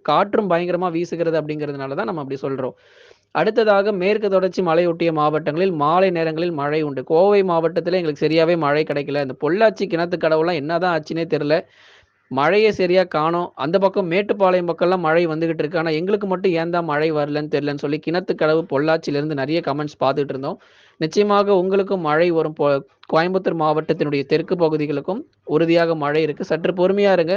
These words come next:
மழை தீவிரமாகும். நிறைய இடங்கள்ல கனமழை உண்டு. தேனி மற்றும் தென்காசி மாவட்டங்களிலும் படிப்படியாக மழை வாய்ப்புகள் அதிகரிக்கும். குற்றாலம் போன்ற நீர் வரத்து அதிகரிக்க தொடங்கும். குற்றாலம் போன்ற அருவிகள்ல நீர் வரத்து பொறுத்தவரை நிச்சயமாக அதிகரிக்கும். மேற்கு தொடர்ச்சி மலையொட்டிய மாவட்டத்தில் இருக்கிறவங்களுக்கும்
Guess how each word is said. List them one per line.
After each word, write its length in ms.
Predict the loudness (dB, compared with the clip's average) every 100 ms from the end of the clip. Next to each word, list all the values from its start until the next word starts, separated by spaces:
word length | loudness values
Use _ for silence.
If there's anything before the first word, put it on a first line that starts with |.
| -4
மழை 300 | -2 0 0
தீவிரமாகும். 640 | -2 -2 0 -2 -2 -4 -2
நிறைய 240 | 0 0
இடங்கள்ல 300 | 0 0 -2
கனமழை 440 | -2 -4 -2 -2 -2
உண்டு. 240 | -4 -6 -8 _ -20 -20 -20 0
தேனி 300 | 4 4 4
மற்றும் 300 | 2 0 -2
தென்காசி 520 | -2 -2 0 0 0
மாவட்டங்களிலும் 680 | -4 -2 -2 -4 -4 -4 -2
படிப்படியாக 580 | 0 0 0 2 2 0
மழை 260 | 0 0
வாய்ப்புகள் 400 | 2 0 -2 -4
அதிகரிக்கும். 420 | -2 -4 -6 -8 -4
குற்றாலம் 500 | -2 2 2 2 -2
போன்ற 240 | -4 -4
நீர் 260 | -2 -2 0
வரத்து 280 | -2 -2 -4 -4 -8
அதிகரிக்க 500 | -4 0 2 2 0
தொடங்கும். 380 | -2 -2 -4 -6
குற்றாலம் 400 | -4 0 0 0
போன்ற 200 | -4 -2 0
அருவிகள்ல 440 | 0 0 -2 -2 -4 -8 _ _ _ _
நீர் 280 | 2 4 6
வரத்து 300 | 4 2 -2
பொறுத்தவரை 500 | -4 -2 -2 -2 -4 -8 _
நிச்சயமாக 560 | -10 -2 0 2 2
அதிகரிக்கும். 560 | 2 2 0 0 -4 -6 -8 _ _ _ -2
மேற்கு 320 | 2 2 2
தொடர்ச்சி 300 | 2 0 -2
மலையொட்டிய 440 | 0 2 0 0
மாவட்டத்தில் 560 | -2 0 -2 -4 -6 -4
இருக்கிறவங்களுக்கும் 580 | -4 -2 -2 -2 -2 -4